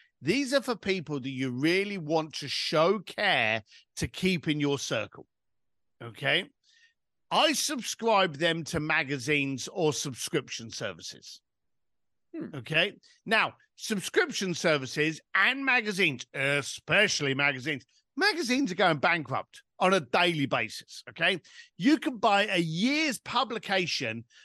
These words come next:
Speaker 1: for, for, like, eighteen dollars now, you know? You can't buy a couple of decent cocktails for eighteen bucks, but I can actually meet you. We can talk about, oh, your, your impending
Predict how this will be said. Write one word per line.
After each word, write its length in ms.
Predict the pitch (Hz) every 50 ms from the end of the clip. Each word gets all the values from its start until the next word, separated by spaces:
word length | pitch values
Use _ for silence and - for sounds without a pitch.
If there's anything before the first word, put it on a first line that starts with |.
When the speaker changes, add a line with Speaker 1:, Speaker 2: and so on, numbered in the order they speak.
| _ _
Speaker 1:
for, 260 | - 175 185 185 180 175
for, 160 | - - 185
like, 220 | 180 165 165 160 -
eighteen 440 | 180 180 180 156 - - 175 156 151
dollars 360 | 139 156 131 110 104 101 92
now, 180 | - 101 80 - _ _ _ _ _ _ _ _
you 120 | 147 151
know? 240 | 156 170 190 233 226 - _ - - _ _ -
You 120 | 349 370
can't 380 | - 349 415 330 330 311 269 -
buy 240 | 240 214 196 190
a 40 | 180
couple 320 | - - 202 202 190 190 185
of 60 | 156
decent 380 | 214 220 208 147 - 185 175
cocktails 540 | - 214 285 320 320 - - 151 127 127 117
for 180 | - - 139 131
eighteen 420 | 123 117 101 - 131 117 110 107
bucks, 420 | 92 101 82 - _ - - - _ _ _ - - _ _ _ _
but 120 | 214 226
I 180 | 269 320 320 -
can 200 | - 294 285 269
actually 420 | 240 233 226 160 - 214 202 190
meet 340 | 190 208 247 277 294 269 247
you. 440 | 240 214 175 139 117 113 123 139 156 _ _ _ _ _ _ _ _ _ _
We 180 | - 156 214 240
can 240 | 190 - 233 233 214
talk 360 | 170 - 247 285 294 226 -
about, 340 | 254 196 233 208 202 202 202
oh, 240 | 214 226 202 190 180
your, 400 | 180 165 190 196 190 185 185 202
your 260 | 185 165 180 185 180
impending 760 | 170 160 160 139 156 196 202 202 196 175 185 180 175 170 135